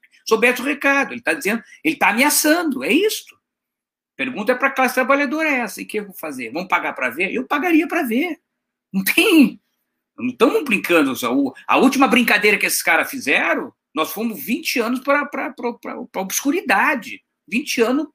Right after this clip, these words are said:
nas trevas. Essa é a última vez que eles fizeram isso, foi, nos consumiu vinte anos de trevas.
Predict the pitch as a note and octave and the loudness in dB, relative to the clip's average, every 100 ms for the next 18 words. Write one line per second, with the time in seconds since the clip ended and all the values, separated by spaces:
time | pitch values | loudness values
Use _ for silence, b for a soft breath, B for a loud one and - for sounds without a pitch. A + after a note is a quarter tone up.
0 | _ _ _ B B B B B B _ | _ _ _ B B B B B B _
1 | - - _ A#3 B3+ - A#3 C#4 D#4 G3+ | -14 -14 _ 2 2 2 4 6 4 0
2 | A#2 - - - _ _ _ C#3+ - C4+ | -12 -16 -20 -20 _ _ _ -8 -6 0
3 | D4+ D4+ D#4 D4 C#4+ D4+ C#4 C#4+ C#4+ C#4 | 0 0 -4 -4 -6 -8 -8 -2 0 0
4 | C4+ - - E4+ C#4 _ _ - A3+ G3+ | -4 -8 -14 -16 -20 _ _ -20 -18 -18
5 | F#3+ G3 - A3+ - A3 A#3+ A#3+ D#4+ C#4 | -12 -8 -6 -6 -6 -6 -2 -2 -2 -2
6 | C#4+ C#4+ - A3+ C#4 A#3 - - | -2 -4 -4 -2 -2 -4 -10 -20